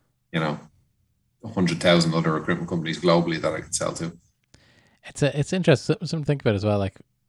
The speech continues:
Speaker 2: from an implementation point of view, what could you do for, like, you know, I just, I, you could kick around ideas about what you could build for your competitors. And I think it's,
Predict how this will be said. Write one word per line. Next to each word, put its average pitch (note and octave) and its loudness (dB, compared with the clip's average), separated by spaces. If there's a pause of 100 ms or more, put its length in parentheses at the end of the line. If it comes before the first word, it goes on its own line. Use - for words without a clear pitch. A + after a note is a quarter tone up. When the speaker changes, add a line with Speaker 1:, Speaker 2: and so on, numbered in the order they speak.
Speaker 2:
from G2+ -6
an - -8
implementation G2+ -4
point F#2+ -4
of F2 -8
view, F#2 -4
what F#2+ -6
could - -20
you G2+ -16
do G2 -4
for, F2+ -8 (640)
like, - -10
you - -16
know, G#2 -2
I A#2+ -4
just, - -12 (320)
I, B2 -6 (360)
you G2+ -6
could A#2 2
kick - 4
around A#2 6
ideas G2 2
about F#2 -2 (280)
what F#2+ -4
you G#2 -6
could G2+ -4
build F#2+ 0
for F#2+ -2
your F2 -2
competitors. F#2 -4
And G2 -8
I F#2+ -2
think B2+ 0
it's, - -6